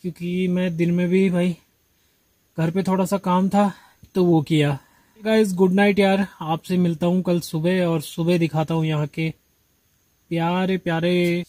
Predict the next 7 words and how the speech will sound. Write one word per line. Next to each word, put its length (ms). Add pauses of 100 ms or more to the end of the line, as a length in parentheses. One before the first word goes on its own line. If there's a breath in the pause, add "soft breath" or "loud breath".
(100)
खूबसूरत 760
नज़ारे। 500 (3250)
Good 180
night, 600 (1200 loud breath)
sweet 280
dreams 460
guys। 460